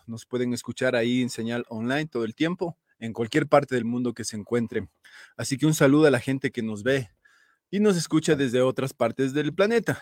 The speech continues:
a través de nuestra Efecto Punch Radio. Les cuento que estamos a través de canales de YouTube, nos pueden ver en YouTube, nos pueden ver en Twitch, eh, y nada, estamos contentos hoy día, estamos <laughs> un poquito retrasados, tuvimos que hacer un cambio de emergencia,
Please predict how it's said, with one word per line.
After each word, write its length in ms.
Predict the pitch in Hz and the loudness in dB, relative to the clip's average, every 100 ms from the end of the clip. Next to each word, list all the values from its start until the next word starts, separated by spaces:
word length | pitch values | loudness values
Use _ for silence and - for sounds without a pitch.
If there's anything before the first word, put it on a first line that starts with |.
| - | -8
a 240 | 180 175 123 | -6 -4 -4
través 420 | - 117 127 135 | -4 0 2 2
de 460 | 131 123 117 113 104 | 2 2 2 0 -4
nuestra 440 | 113 113 - 113 | -4 -6 -4 -6
Efecto 400 | 107 107 143 139 | -4 -2 -2 -2
Punch 300 | - 135 135 | -4 -4 -4
Radio. 500 | 104 120 123 110 101 - _ - _ | -2 0 2 0 -6 -10 _ -20 _
Les 160 | 135 135 | -4 6
cuento 200 | 226 214 | 6 6
que 40 | |
estamos 380 | - 185 190 170 | 4 2 2 2
a 80 | 156 | 0
través 320 | 127 135 156 | 2 2 2
de 260 | 165 151 123 | 2 0 0
canales 380 | 127 127 139 131 | 0 0 0 -2
de 80 | |
YouTube, 360 | 110 107 220 226 - - | -4 -2 0 0 -2 -8
nos 200 | 117 - | -8 -4
pueden 200 | 131 123 | -2 0
ver 140 | 120 | 0
en 80 | 117 | 0
YouTube, 380 | 120 135 190 127 | -2 0 -2 -2
nos 160 | 113 | -6
pueden 260 | - 123 120 | -4 -2 0
ver 160 | 113 | 0
en 100 | 107 | -2
Twitch, 360 | 101 202 202 - _ _ - _ - | 0 0 0 -8 _ _ -20 _ -4
eh, 500 | 117 117 113 110 104 101 - _ - | 0 2 2 2 -2 -6 -10 _ -10
y 460 | - 143 147 147 147 | -4 0 0 0 0
nada, 380 | 143 202 160 110 - _ _ _ _ - | 2 4 2 0 -6 _ _ _ _ -12
estamos 380 | 127 151 160 160 | 0 2 2 2
contentos 500 | 139 131 165 160 151 | 0 2 2 2 0
hoy 100 | 139 | 2
día, 360 | 147 170 160 | 4 4 4
estamos 480 | 151 120 131 131 123 | 2 -2 -4 -4 0
<laughs> 20 | |
un 220 | - 139 - | 2 2 -2
poquito 340 | 120 131 139 | -6 0 2
retrasados, 560 | 127 117 107 139 143 139 | 2 2 -2 2 2 0
tuvimos 300 | 127 127 127 | -2 -4 -4
que 80 | |
hacer 180 | 120 127 | -6 -4
un 80 | 120 | -2
cambio 320 | 117 131 131 | 2 2 4
de 60 | 131 | 2
emergencia, 720 | 151 127 165 165 160 147 156 | 0 -2 -2 -2 0 0 0